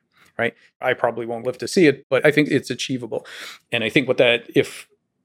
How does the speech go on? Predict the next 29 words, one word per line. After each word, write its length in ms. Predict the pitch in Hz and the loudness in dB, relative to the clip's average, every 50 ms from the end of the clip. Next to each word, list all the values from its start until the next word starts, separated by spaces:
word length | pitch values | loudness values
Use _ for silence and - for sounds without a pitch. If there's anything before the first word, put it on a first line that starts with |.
| _ _ _ _ _ | _ _ _ _ _
if 220 | 143 131 - - | -2 -2 -2 -2
we 120 | 127 120 113 | -6 -4 -2
can 180 | - 120 113 | -2 -2 -2
have 320 | - - 185 196 185 135 - | 0 2 4 4 4 4 4
that, 260 | 123 120 117 117 - | 4 4 2 2 2
then 300 | 143 131 123 123 120 110 _ _ _ _ _ _ - | 2 2 2 2 -2 -8 _ _ _ _ _ _ 2
that 320 | 131 127 135 135 131 - - | 4 4 4 2 0 -2 -2
is 160 | 151 135 120 | 0 0 0
basically 640 | 110 - - 131 135 143 - - 151 - 160 147 143 | 0 0 2 2 2 0 0 -2 -2 2 2 2 2
the 120 | 127 123 | 2 0
solution 580 | - - - 127 123 123 123 - - 139 123 120 | -2 -2 -4 -4 -4 -6 -4 -4 -4 -4 -4 -4
to 500 | - - - 120 117 113 110 113 - - _ - - - | -6 -6 -4 -4 -4 -4 -4 -6 -8 -12 _ -20 0 2
all 320 | 131 127 127 127 127 123 120 | 4 6 6 4 4 2 0
of 300 | 117 117 113 - - - | -2 -2 -6 -10 -18 -8
medicine 800 | - 147 131 117 117 120 - - - 127 113 110 110 107 107 113 117 | -2 0 2 2 2 2 0 0 -2 -2 -2 -2 -6 -8 -10 -4 -4
except 380 | 123 113 - - - 120 - - | -4 -2 0 0 0 0 0 -2
for 260 | - - 117 107 104 | -2 0 0 0 0
infectious 440 | 110 107 - 123 120 - 104 - - | 0 -2 -4 -2 -2 -4 -6 -6 -10
disease. 360 | - - - - - - - - - - - | -12 -12 -12 -12 -12 -14 -14 -18 -20 -20 -8
So 260 | - - 113 104 - - _ _ - | 0 0 0 0 0 -6 _ _ 2
birth 260 | 135 135 123 - - | 4 4 4 2 2
defects, 540 | - 131 110 - - - - - - - - | 0 -2 0 2 0 0 0 -2 -4 -2 0
right? 160 | - 123 117 | 0 0 0
Traumatic 500 | - - 127 120 127 123 123 123 120 - | 0 -2 0 2 4 4 4 4 2 2
injury, 400 | 127 113 113 117 123 120 117 110 | 0 -2 -2 -4 -6 -6 -8 -8
cancer, 520 | - - - 123 120 117 - - 123 117 - | -6 -4 -2 -2 -2 -2 -2 -2 -2 0 2
aging, 380 | 147 131 123 123 120 117 113 120 | 0 0 0 -2 -6 -8 -8 -10
degenerative 480 | - 117 117 123 120 123 123 123 - | -10 -4 -2 -2 -2 -2 -2 -4 -4
disease. 340 | - 135 131 - - 131 - | -6 -8 -8 -8 -10 -12 -14